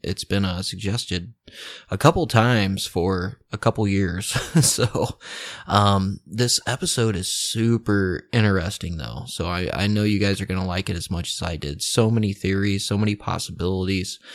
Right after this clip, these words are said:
Today we are gonna be talking about the death of Henry McCabe out of Minnesota. You know, buckle your seatbelts and take some notes, 'cause this is gonna be a really interesting one. Other than that, I do have some reviews to read after the show,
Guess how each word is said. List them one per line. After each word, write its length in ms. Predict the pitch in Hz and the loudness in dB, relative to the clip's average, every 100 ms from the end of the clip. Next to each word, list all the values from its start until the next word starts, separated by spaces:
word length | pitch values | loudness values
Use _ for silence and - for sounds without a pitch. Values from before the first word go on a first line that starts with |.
| - - - - | -16 -16 -18 -4
Today 340 | 107 104 101 | 0 2 2
we 180 | 101 104 | 4 6
are 140 | 110 | 6
gonna 180 | 113 113 | 6 4
be 100 | 104 | 4
talking 400 | 101 107 107 107 | 2 0 2 2
about 260 | 98 92 90 | 2 0 -2
the 60 | |
death 300 | 98 110 135 | 0 2 0
of 240 | - 107 101 | 0 0 0
Henry 360 | - 135 131 | 0 0 2
McCabe 600 | 131 123 - 113 110 92 - - - - - | 0 0 2 2 2 0 -8 -16 -20 -8 2
out 140 | 104 | 4
of 100 | 104 | 6
Minnesota. 680 | 107 107 107 107 107 95 101 _ _ _ - | 4 4 4 6 6 4 -2 _ _ _ -2
You 100 | 110 | 2
know, 100 | 98 | 2
buckle 320 | 95 110 110 | 4 4 6
your 120 | 104 | 4
seatbelts 580 | 101 113 104 104 101 - | 4 2 2 2 0 0
and 100 | 104 | -2
take 200 | 104 104 | 0 0
some 180 | - 104 | 0 2
notes, 300 | 101 92 - | 2 0 -2
'cause 180 | 101 98 | -4 -2
this 180 | 101 104 | -2 -2
is 120 | 120 | -2
gonna 180 | 151 131 | 0 2
be 140 | 120 | 2
a 60 | 101 | 4
really 280 | 98 95 | 4 2
interesting 560 | 95 98 87 87 - 90 | 0 0 -2 -4 -6 -6
one. 220 | 82 80 - _ - - - - - | -6 -8 -14 _ -20 -20 -18 -20 -8
Other 240 | - 110 110 | 4 6 6
than 160 | 110 | 6
that, 180 | 110 143 | 4 4
I 80 | 147 | 2
do 180 | 120 120 | 4 6
have 200 | 120 117 | 4 2
some 160 | 123 | 2
reviews 360 | 120 113 120 123 | 4 4 2 2
to 100 | - | 0
read 180 | 123 127 | 0 0
after 380 | 123 123 - 127 | 0 0 -2 -2
the 100 | 117 | 0
show, 440 | - 127 151 156 | 4 4 4 -2